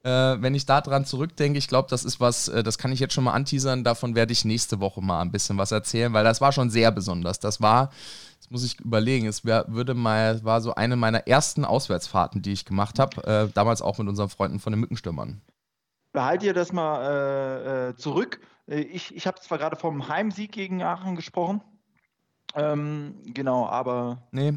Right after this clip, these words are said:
Speaker 1: alter
Speaker 2: ich bin gespannt
Speaker 1: Tivoli,
Speaker 2: auf deine
Speaker 1: Regenspiel, äh, äh, die Leute, die dabei waren, erinnern sich sehr, sehr gerne dran. Schick mal Grüße nach Heinebach, äh, die Kollegen waren,
Speaker 2: Mhm.
Speaker 1: äh, damals auch dabei. Ähm, von daher,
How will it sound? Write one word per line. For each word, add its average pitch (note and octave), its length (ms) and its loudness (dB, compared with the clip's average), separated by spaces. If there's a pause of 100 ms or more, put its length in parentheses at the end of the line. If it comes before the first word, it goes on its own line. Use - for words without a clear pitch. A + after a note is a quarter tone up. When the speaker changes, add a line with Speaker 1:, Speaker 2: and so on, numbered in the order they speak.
Speaker 1:
alter D3 240 6
Speaker 2:
ich - 60 0
bin F3+ 100 4
gespannt E3 180 6
Speaker 1:
Tivoli, C#3+ 200 6
Speaker 2:
auf C#3+ 80 4
deine C#3+ 100 2
Speaker 1:
Regenspiel, B2+ 800 2
äh, A2+ 260 4 (240)
äh, G#2+ 40 0
die A2 180 -4
Leute, A#2+ 240 2
die A#2+ 80 -4
dabei A#2 320 6
waren, A#2+ 140 6
erinnern B2 260 4
sich A#2 200 0
sehr, B2 200 6
sehr A#2+ 160 4
gerne B2 300 6
dran. A#2 400 2 (220)
Schick - 180 -8
mal C3 80 4
Grüße C3+ 340 2
nach A#2+ 160 2
Heinebach, C3+ 480 4 (320)
äh, A#2 220 2
die A2 100 -4
Kollegen A#2+ 460 2
waren, A#2 260 4
Speaker 2:
Mhm. A#2 60 2
Speaker 1:
äh, A2 180 4
damals A2+ 320 4
auch C3 160 4
dabei. A2+ 440 4 (440)
Ähm, A2+ 300 2
von A2 200 0
daher, G#2+ 960 6